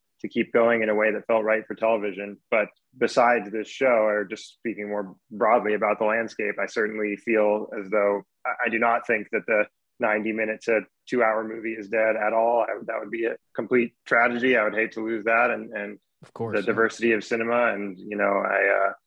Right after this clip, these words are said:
Speaker 1: I spent many a, a day in the, in the film forum watching movies. And, and I, I think it's a, it can be a golden age of television and a golden age of movies, uh,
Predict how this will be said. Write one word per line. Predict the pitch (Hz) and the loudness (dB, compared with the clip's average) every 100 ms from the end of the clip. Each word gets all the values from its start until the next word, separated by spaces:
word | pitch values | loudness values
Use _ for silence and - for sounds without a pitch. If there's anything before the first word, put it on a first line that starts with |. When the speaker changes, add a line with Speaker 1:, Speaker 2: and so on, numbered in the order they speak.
| _ 107 | _ -16
Speaker 1:
I | |
spent | - 120 110 107 - _ | -2 0 0 -2 -14 _
many | 117 117 113 | 0 2 2
a, | 113 - _ - | 0 -4 _ -12
a | 123 | 0
day | 120 117 110 | 4 4 4
in | 107 | 0
the, | 107 110 | -2 -4
in | 110 | -6
the | 110 | -6
film | - 127 123 | -2 -2 -2
forum | 120 110 110 | 0 0 0
watching | 113 110 117 | -2 -2 -4
movies. | 113 117 113 107 98 | -4 -2 -2 -2 -4
And, | 104 104 104 | -6 -6 -6
and | 107 101 101 | -4 2 2
I, | 98 - - | 2 -4 -8
I | 101 | -2
think | 107 107 | 0 0
it's | - | 2
a, | 110 104 - | 2 2 -2
it | 120 - | -6 -2
can | 123 | 2
be | 123 120 | 4 4
a | 113 | 4
golden | 123 123 120 | 2 2 0
age | 113 | -2
of | 104 | -2
television | 113 120 127 123 127 120 | 0 0 0 -4 -6 -6
and | 113 110 | -6 -4
a | 113 117 | -2 -2
golden | 117 113 110 | 0 -2 -2
age | 107 | -4
of | 107 | -4
movies, | 107 107 107 101 92 | -4 -2 -2 -2 -4
uh, | 110 104 101 104 | 0 2 2 0